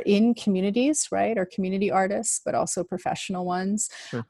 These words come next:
Speaker 1: Um, in particular, the ones that interest me engage in, um, uh, or I should say the, the contemporary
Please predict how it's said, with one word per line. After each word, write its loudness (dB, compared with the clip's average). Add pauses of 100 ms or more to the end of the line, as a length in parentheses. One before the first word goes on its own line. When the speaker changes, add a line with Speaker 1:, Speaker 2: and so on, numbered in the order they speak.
Speaker 1:
Um, 2
in 0
particular, 4
the 2
ones 2
that 2
interest -2
me 0
engage 2
in, -4
um, 0 (1120)
uh, -4 (160)
or 4
I 12
should 4
say 8
the, 4 (160)
the 6
contemporary 6